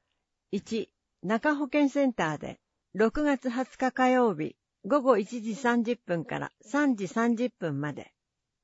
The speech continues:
定員は抽選で四組です。申し込みは六月九日金曜日までに電話でどうぞ。二、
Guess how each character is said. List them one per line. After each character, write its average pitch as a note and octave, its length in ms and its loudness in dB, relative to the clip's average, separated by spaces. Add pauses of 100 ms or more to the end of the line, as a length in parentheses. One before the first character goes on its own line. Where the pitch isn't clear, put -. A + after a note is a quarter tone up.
(220)
定 B3+ 200 6
員 A#3 160 4
は G#3+ 160 -2 (160)
抽 A3+ 160 4
選 G#3 320 0
で F#3+ 200 -2
四 A#3+ 220 4
組 D#3+ 240 -4
で C3+ 140 -10
す。 - 240 -20 (840)
申 C4 180 6
し - 80 -10
込 B3 120 -2
み A3+ 160 2
は G3+ 200 -2 (200)
六 G#3+ 260 0
月 C#4 300 0
九 B3 120 -6 (240)
日 B3 160 0
金 C#4 260 4
曜 C#4+ 140 4
日 A3+ 140 2
ま F3+ 140 0
で D3+ 140 -4
に - 200 -10
電 G#3 240 0
話 G#3+ 120 0
で F3+ 120 -4
ど E3+ 140 -2
う D3+ 40 -8
ぞ。 - 200 -14 (1120)
二、 A3 240 0